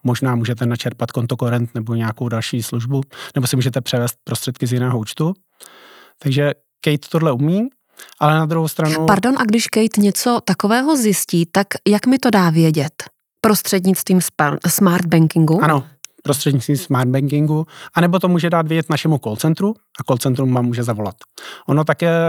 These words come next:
Speaker 1: součástí práce s daty je i identifikování, jak nejlépe s klientem fungovat. Někteří klienti mají nejradši smart, mají mobilní chytrou mo-,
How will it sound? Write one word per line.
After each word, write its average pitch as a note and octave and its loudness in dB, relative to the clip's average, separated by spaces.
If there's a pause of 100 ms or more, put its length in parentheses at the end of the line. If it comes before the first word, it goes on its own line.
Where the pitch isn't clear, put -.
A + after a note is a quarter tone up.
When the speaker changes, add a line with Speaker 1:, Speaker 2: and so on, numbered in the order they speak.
(140)
Speaker 1:
součástí D3+ 0
práce D3 0
s C#3 -4
daty E3+ -2 (380)
je C#3+ 2 (100)
i E3 -2
identifikování, D3+ 0
jak D#3 0
nejlépe C#3+ 0
s - -10
klientem C#3 -2
fungovat. C3+ -2 (240)
Někteří D3 -2
klienti C3+ -2
mají C#3 0
nejradši C3+ -2
smart, C#3 -2
mají B2 -2
mobilní C3 0
chytrou C3 -4
mo-, B2+ 0